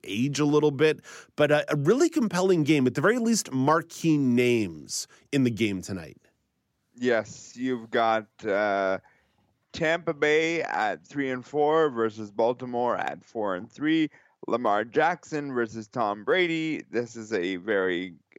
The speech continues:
Speaker 2: marquee game, as you mentioned. Uh, this is a game, to me, where Tampa Bay needs to win.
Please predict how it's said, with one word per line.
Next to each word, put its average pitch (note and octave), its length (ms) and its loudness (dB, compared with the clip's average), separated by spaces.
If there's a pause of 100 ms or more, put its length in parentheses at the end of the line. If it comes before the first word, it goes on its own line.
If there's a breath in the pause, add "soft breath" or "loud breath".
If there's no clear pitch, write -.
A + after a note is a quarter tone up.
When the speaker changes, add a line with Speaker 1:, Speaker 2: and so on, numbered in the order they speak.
(120)
Speaker 2:
marquee G#2 540 -6
game, C#3 280 -2
as A2+ 160 -4
you G2 80 -4
mentioned. C#3+ 560 -4 (440 loud breath)
Uh, A2+ 480 2 (240)
this D3+ 220 -4
is F3 120 -6
a F3+ 80 0
game, C#3+ 720 -2
to D3+ 140 -6
me, C3+ 340 0
where A2+ 440 4
Tampa C3 380 -4
Bay A#2 320 2
needs A2+ 380 -6
to A2 100 0
win. G2 380 -4